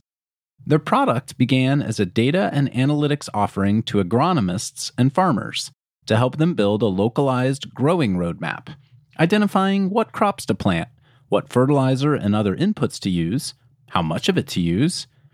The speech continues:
and an irrigation plan. By building this roadmap for growers, Regrow realized that they could then help food brands and processors have a much deeper knowledge of how the food they source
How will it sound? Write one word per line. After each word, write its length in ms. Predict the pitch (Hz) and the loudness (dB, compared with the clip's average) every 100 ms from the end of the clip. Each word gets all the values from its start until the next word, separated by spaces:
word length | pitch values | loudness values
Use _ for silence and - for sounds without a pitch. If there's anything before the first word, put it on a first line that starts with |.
| _ - | _ -6
and 280 | 110 101 120 | 0 2 2
an 80 | 123 | 2
irrigation 640 | 85 98 113 180 - 95 | 2 0 0 -2 -2 -4
plan. 400 | - 82 80 - - _ _ _ _ _ _ _ - | -4 -6 -6 -10 -16 _ _ _ _ _ _ _ 0
By 200 | 147 160 | 2 2
building 480 | 151 233 247 226 160 | 2 2 4 2 2
this 260 | 170 - | 0 -2
roadmap 600 | - 156 208 180 143 101 | -4 0 2 2 0 0
for 120 | - 113 | -2 0
growers, 720 | 147 170 101 78 104 - - _ _ _ - | 2 2 0 -4 -8 -10 -12 _ _ _ 0
Regrow 580 | 220 226 123 107 110 - | 2 4 4 4 2 0
realized 680 | 139 214 175 104 110 120 | 0 2 2 2 0 0
that 160 | 120 - | -2 -4
they 280 | 110 143 185 | -2 0 2
could 180 | - 156 | 0 2
then 140 | 165 | 2
help 400 | 143 - 202 - | 2 0 0 -2
food 440 | - - 240 277 208 | -12 -2 2 2 0
brands 520 | 98 87 92 131 - - | 0 0 0 0 0 0
and 200 | 127 123 | 2 2
processors 680 | 185 208 - 90 87 90 - | 0 0 -2 -4 -2 -4 0
have 160 | 135 | 2
a 80 | 139 | 2
much 420 | 139 170 - - | 2 0 -2 -6
deeper 300 | 147 185 165 | -4 0 2
knowledge 600 | 165 151 156 98 85 - - | 2 2 0 -2 -4 -8 -4
of 140 | 117 | -4
how 240 | - 95 101 | 0 0 0
the 140 | 101 | -4
food 420 | - 151 190 202 | -4 -2 0 0
they 140 | 117 101 | 0 0
source 760 | - - 196 123 139 - | -2 0 0 0 -2 -6